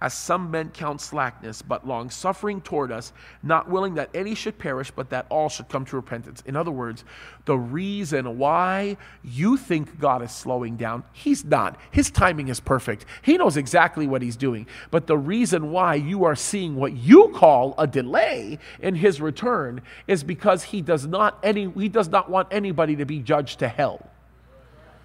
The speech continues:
He wants to save them. He wants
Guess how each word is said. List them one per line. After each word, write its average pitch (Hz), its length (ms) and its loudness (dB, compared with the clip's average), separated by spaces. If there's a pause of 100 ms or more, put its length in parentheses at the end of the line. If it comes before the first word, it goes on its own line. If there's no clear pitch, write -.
(100)
He 208 120 6
wants 185 300 6
to 151 80 -2
save 247 500 2
them. - 400 -6 (2750)
He 226 140 4
wants 208 360 4